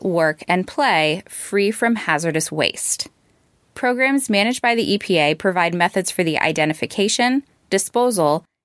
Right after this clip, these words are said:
and recycling of hazardous waste, as well as requirements on imports and exports. Eliminating the E P A, its programs, and its more than fifteen thousand jobs would very likely put clean air and water at risk.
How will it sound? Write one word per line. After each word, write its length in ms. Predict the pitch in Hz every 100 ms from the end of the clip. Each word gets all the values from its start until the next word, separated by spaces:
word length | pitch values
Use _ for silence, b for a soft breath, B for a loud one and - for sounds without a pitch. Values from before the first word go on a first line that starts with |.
| -
and 180 | 214
recycling 640 | 254 285 277 294 185 160 151
of 120 | 165
hazardous 500 | - 180 170 147 143
waste, 480 | 190 - - - - - _
as 180 | - 196
well 220 | 190 208
as 140 | 247 254
requirements 640 | 277 - 196 180 165 156 -
on 140 | 151 -
imports 640 | 156 - 214 262 - - -
and 160 | 196 190
exports. 680 | 175 - - - - - - - _ _ _ _
Eliminating 600 | 208 226 285 370 254 240
the 160 | 202 -
E 100 | 190
P 220 | - 160
A, 300 | 143 147 - -
its 180 | 175
programs, 760 | - - 294 226 156 143 143 143 -
and 120 | 208
its 200 | 240 -
more 160 | 220 214
than 160 | 185
fifteen 640 | 202 - 269 - 254 214 202
thousand 580 | 190 180 208 214 208
jobs 580 | 180 180 - - 185 - -
would 180 | 202 190
very 320 | 190 226 294
likely 380 | 214 185 - 165
put 240 | - -
clean 320 | - 220 220
air 360 | - 170 160 -
and 200 | 175 165
water 340 | 143 143 143
at 160 | - 147
risk. 520 | 139 - - - -